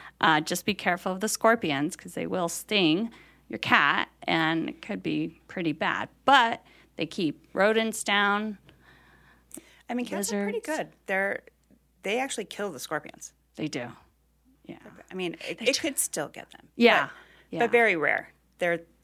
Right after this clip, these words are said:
Speaker 2: their paws are so thick in their hair, it's hard to get
Speaker 1: The
Speaker 2: in there.
Speaker 1: stinger in.
Speaker 2: Mm-hmm. Yeah, so.
Speaker 1: Have you ever been stung by a scorpion?
Speaker 2: Yes.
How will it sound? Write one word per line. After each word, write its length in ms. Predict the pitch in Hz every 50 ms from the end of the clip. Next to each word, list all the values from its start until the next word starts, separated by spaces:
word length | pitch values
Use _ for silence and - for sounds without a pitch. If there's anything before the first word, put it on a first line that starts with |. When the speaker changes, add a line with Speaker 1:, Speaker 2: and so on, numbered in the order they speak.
| _ _ -
Speaker 2:
their 140 | - 170 165
paws 400 | 170 - - 143 147 151 147 147
are 60 | 151
so 180 | - - 127
thick 380 | 143 - - - 165 156 - -
in 100 | 147 139
their 100 | 131 120 135
hair, 420 | 139 143 127 131 127 127 139 - _
it's 120 | _ - -
hard 240 | - 127 131 123 -
to 60 | -
get 260 | - - 127 104 - _ _ _ _ _ -
Speaker 1:
The 80 | 165
Speaker 2:
in 60 | 156
there. 100 | - -
Speaker 1:
stinger 280 | - 233 262 285 294 233
in. 380 | - - - _ _ - - 190
Speaker 2:
Mm-hmm. 140 | 185 208 262 269 _ _ _ _ _ -
Yeah, 120 | 233 240 233 _ _
so. 160 | - - - - _ _ -
Speaker 1:
Have 160 | - - 180 180
you 60 | 175
ever 140 | 180 180 170
been 160 | 170 170 170 165
stung 260 | - - 175 170 170
by 120 | 175 185
a 60 | 185
scorpion? 500 | 185 - - 180 180 - - 202 196 202 - - _ _ _ _ _ _ _
Speaker 2:
Yes. 640 | - 151 156 151 156 - - - - - - - -